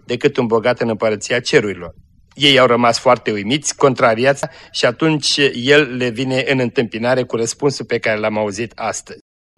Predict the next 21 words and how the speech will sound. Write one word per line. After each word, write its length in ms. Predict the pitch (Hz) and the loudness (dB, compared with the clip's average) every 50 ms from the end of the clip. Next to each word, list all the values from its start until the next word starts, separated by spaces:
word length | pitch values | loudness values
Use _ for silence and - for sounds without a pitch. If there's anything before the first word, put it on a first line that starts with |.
| _ _ - | _ _ -2
Haideți 360 | - 214 214 190 196 170 - | -2 -2 0 0 -4 -4 0
să 80 | - 165 | -2 -2
cugetăm 460 | - - 156 135 151 - - 120 117 | 0 0 4 4 4 6 6 2 2
împreună 520 | 117 113 101 - 113 123 143 147 143 143 - | 2 0 0 2 2 4 4 6 4 4 4
asupra 400 | 135 131 - - 127 - 120 113 | 4 2 2 0 -4 0 0 0
acestui 520 | 110 - - 127 - - 131 123 123 110 - | 0 0 -4 -6 -4 0 0 0 0 0 -4
verset. 400 | 107 113 107 - - 104 85 - _ _ _ _ _ _ _ _ _ _ _ _ _ _ _ _ _ _ _ - _ _ _ _ - - _ _ | -4 -4 -4 -4 -6 -8 -8 -10 _ _ _ _ _ _ _ _ _ _ _ _ _ _ _ _ _ _ _ -20 _ _ _ _ -20 -20 _ _
Putem 240 | - 185 185 254 262 | -4 0 2 2 2
să 140 | 233 - 208 | 4 4 2
spunem 400 | 190 - - 202 196 170 165 156 | 2 2 2 4 6 6 6 4
câteva 400 | - 160 - 147 127 127 127 117 | 2 2 2 4 6 6 6 6
gânduri 340 | 101 120 135 135 135 131 - | 6 4 4 6 4 4 4
ca 140 | - 131 | 6 4
acestea. 440 | 131 131 - - 135 - - - - - _ _ - - - - | 4 4 4 0 -2 -2 -2 -8 -12 -12 _ _ -20 -20 -20 -16
Fixează-ți 680 | - - 156 147 - - - 247 262 220 202 180 - - - | -8 -2 -2 -2 0 2 2 2 2 4 2 0 0 2 4
obiectivul 720 | 156 143 123 131 123 110 101 - - 120 110 98 131 185 185 | 4 4 6 4 2 2 2 -2 -6 -4 -2 2 2 2 2
și 120 | - - | 4 2
apoi 260 | 151 139 - 180 175 | 2 2 2 0 0
trage 360 | - - 160 165 156 143 151 | 0 0 0 0 2 2 0
cu 200 | 139 - - 131 | -2 0 4 4
arcul. 440 | 120 101 92 - - - 73 - - | 4 4 4 -2 -12 -18 -20 -20 -20